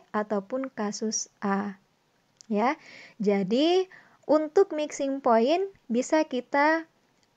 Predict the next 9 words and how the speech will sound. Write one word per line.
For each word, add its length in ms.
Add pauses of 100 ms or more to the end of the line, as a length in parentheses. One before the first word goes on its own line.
(100)
eh, 320
gambarkan 680
dengan 360
berbagai 440
macam 480
gambar. 600 (680)
Bisa 280
menggunakan 480
satu, 640